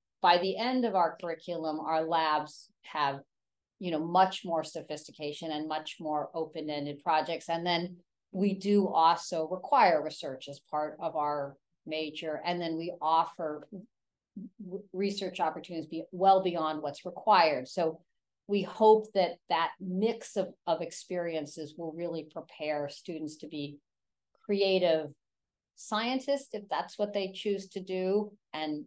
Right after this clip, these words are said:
and our students who go on to P H Ds, uh, do prove that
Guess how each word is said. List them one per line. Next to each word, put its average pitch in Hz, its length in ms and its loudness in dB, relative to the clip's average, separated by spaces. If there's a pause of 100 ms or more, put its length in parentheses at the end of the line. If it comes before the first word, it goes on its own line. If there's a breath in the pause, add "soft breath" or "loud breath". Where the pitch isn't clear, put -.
and 151 160 -6
our 147 100 -2
students 160 360 -10
who 160 80 -14
go 160 80 -4
on 185 200 0
to 202 60 -10
P 202 160 -2
H 185 140 -8
Ds, 170 340 -8 (100)
uh, 143 220 -4 (580)
do 160 180 -6 (120)
prove 208 260 0 (120)
that 220 220 -2